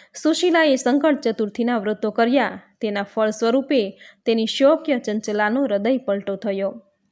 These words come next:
શ્રી ગણેશજી બોલ્યા, "હે માતે, મેં તમને આ બધી વાતો કહી. આ જગતમાં આપત્તિઓ દૂર કરનારા આનાથી ઉત્તમ બીજું કોઈ વ્રત નથી." શ્રી કૃષ્ણ ભગવાન બોલ્યા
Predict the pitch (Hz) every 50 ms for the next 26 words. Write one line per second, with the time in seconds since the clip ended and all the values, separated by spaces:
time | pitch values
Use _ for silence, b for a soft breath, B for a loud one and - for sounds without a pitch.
0 | _ - - - 214 208 196 214 214 208 208 196 - - 220 208 214 233 247 254
1 | 247 214 185 214 - b b b b b b - 240 214 214 214 214 226 220 -
2 | 285 226 190 - b b b b b b 240 247 285 359 - - 349 302 311 302
3 | 285 - - 220 220 214 233 - - 262 247 220 208 208 208 214 208 202 - 226
4 | 233 285 285 226 190 208 - _ _ _ _ - 220 220 - 247 220 208 247 240
5 | 247 285 285 269 220 - - - - 233 277 - - 320 311 - 311 294 262 233
6 | 214 214 240 233 226 - 226 220 233 240 254 262 269 240 - - 208 214 214 214
7 | 214 214 - 220 - 226 226 - - 294 262 220 202 196 208 180 - 285 285 285
8 | - 214 202 202 185 196 202 202 202 202 202 196 196 - 196 202 - _ _ b
9 | b b b b b - - 220 220 190 214 214 202 - 226 214 202 214 214 214
10 | 220 220 220 220 214 226 254 285 285 247 202 190 202